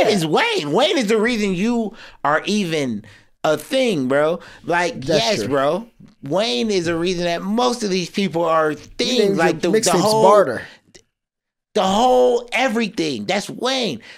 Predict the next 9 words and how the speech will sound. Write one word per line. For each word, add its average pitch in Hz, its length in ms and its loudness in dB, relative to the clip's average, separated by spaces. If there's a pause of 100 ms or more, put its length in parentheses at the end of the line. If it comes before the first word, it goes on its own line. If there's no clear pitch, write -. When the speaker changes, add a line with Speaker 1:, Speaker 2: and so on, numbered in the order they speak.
(400)
Speaker 2:
And 165 240 -6
then 208 380 -4 (2500)
Young 185 260 -4
Thug 190 320 -4
is 175 120 -8
friends 185 420 -8
with 131 200 -8
Drake, 196 420 -6
though. 110 340 -4